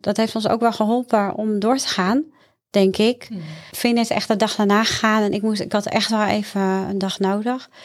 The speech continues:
Speaker 1: Maar je moest wel gewoon, eh, verder. En, ehm, ja, en, eh, en,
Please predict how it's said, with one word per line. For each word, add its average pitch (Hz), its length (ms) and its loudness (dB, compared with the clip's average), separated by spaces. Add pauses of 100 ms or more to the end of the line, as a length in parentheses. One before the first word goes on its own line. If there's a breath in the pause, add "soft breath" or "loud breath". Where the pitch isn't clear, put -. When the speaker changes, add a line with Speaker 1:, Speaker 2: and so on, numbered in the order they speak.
(340 loud breath)
Speaker 1:
Maar 202 120 4
je 214 80 6
moest 220 200 2
wel - 140 4
gewoon, 196 380 4
eh, 185 420 4
verder. 180 560 0 (680 soft breath)
En, 185 300 2
ehm, 175 680 2 (1080)
ja, 202 260 4 (260)
en, 190 200 0
eh, 185 560 0
en, 190 200 -2